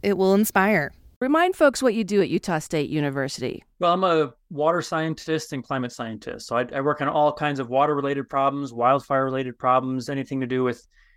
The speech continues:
Speaker 3: you know, the, so many problems that stem from climate change. It's impacting us in so many different ways, from our snowpack to our food to our water. I work on any of those problems.
Speaker 2: But you're really trying to,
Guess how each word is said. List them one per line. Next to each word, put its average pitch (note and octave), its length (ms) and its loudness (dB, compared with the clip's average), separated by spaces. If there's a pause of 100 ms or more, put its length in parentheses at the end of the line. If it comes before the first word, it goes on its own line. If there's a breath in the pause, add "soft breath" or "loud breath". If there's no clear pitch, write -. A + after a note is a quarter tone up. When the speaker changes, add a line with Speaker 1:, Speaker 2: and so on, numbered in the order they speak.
(140)
Speaker 3:
you B2 80 0
know, B2 60 0
the, - 80 -6 (260)
so F3 340 -4
many D3+ 200 0
problems C#3 460 0
that C3 200 -6
stem C#3+ 420 -2
from A#2+ 440 0
climate B2 360 -4
change. A2 540 -10 (460)
It's C3 160 -6
impacting C3+ 440 2
us B2 180 0
in A#2+ 260 -4
so - 280 -2
many C#3 160 0
different A#2 280 -4
ways, A2 280 -4
from A#2+ 140 -6
our A#2 80 0
snowpack C3+ 640 -2
to - 80 -6
our A#2 100 0
food C3+ 420 -4
to B2+ 80 -6
our A2+ 120 -2
water. A#2+ 480 0 (220)
I B2+ 80 4
work C#3 180 2
on C3+ 80 0
any C3+ 140 0
of B2+ 80 -2
those B2 160 0
problems. A#2 480 -8 (200)
Speaker 2:
But F#3 120 0
you're F#3+ 180 4
really F3 600 2
trying E3 380 0
to, C#3+ 640 -4